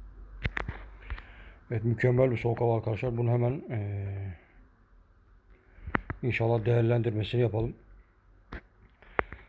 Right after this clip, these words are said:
Evet, e, durumlar böyleydi arkadaşlar. E, bu gece Ege'de, Marmara'da, e, sabaha karşı İstanbul'da da bir yağış ihtimali olabilir. E, gök gürültülü bir şekilde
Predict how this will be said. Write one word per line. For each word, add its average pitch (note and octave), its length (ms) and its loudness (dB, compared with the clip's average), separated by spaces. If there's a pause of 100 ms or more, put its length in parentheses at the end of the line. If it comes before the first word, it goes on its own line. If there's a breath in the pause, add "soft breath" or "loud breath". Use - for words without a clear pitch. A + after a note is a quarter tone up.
(380 loud breath)
Evet, B2+ 220 0
e, B2+ 100 2
durumlar D3 360 4
böyleydi B2+ 260 6
arkadaşlar. B2 560 -2
E, B2 280 -4
bu C#3 80 -4
gece B2 360 0 (1160)
Ege'de, A#2+ 260 6
Marmara'da, A#2+ 800 2
e, G#2+ 260 -2 (300)
sabaha B2 360 2
karşı A#2 220 -2
İstanbul'da A#2+ 520 2
da A#2+ 120 2
bir B2 40 2
yağış A#2+ 320 4
ihtimali A#2 400 2
olabilir. A#2 440 2 (720 soft breath)
E, A#2 140 0
gök A#2+ 240 2
gürültülü A#2 320 0
bir G2 60 -2
şekilde A2+ 420 -2